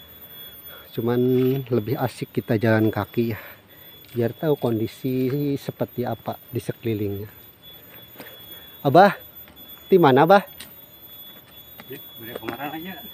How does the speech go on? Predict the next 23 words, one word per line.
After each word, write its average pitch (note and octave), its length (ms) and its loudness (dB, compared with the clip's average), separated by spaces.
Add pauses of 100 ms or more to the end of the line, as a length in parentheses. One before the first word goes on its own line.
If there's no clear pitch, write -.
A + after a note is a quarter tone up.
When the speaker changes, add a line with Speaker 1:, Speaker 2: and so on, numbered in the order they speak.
(140)
Speaker 1:
Bade C3+ 260 4
ka, D3+ 240 6 (1300)
eh, D3 320 4
kampung D#3 480 4
naon, C#3 220 6
Bah, G#3+ 100 2
nu G#3 300 2
ieu F3 100 0
teh? A3 140 0 (1500)
Eh, C3+ 640 0
naon G3 180 0
teh? E4+ 160 -2 (880)
Speaker 2:
Cibuuk. B2 320 -16 (480)
Speaker 1:
Oh, F#3 240 6
muhun. B2 600 0 (580)
Saurna D3 400 4 (240)
ieu G3+ 240 4
cenah, B2+ 220 4
Bah. C3+ 160 2 (640)
Tes D#3 100 0
teh - 140 -4
aya C#3+ 640 8 (180)
wargaan, D3 540 2